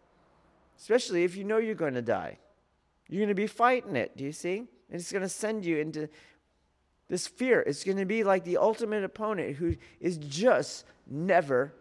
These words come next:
going to relent. Are you really gonna push on that person you can't overpower ever? Many of you do on the mat. You're going to defeat death? No,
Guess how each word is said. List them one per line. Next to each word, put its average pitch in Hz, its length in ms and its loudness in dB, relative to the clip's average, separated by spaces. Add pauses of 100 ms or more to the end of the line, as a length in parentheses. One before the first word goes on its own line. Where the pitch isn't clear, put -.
(140)
going 139 280 -2
to 147 160 -8
relent. 160 400 -4 (260)
Are - 80 2
you 160 200 2
really 165 360 0
gonna 190 180 -2
push 156 380 0
on 160 140 -2
that 156 180 -2
person 180 400 -4
you 160 120 -6
can't 151 340 -2
overpower 147 640 0 (100)
ever? 160 380 2 (340)
Many 196 400 4
of 147 140 4
you 196 120 0
do 247 300 -4
on 175 220 -2
the 190 80 -6
mat. 262 320 -6 (1120)
You're 165 160 -4
going 180 180 4
to 170 80 2
defeat 170 560 -2
death? 214 460 2 (1500)
No, 202 220 -6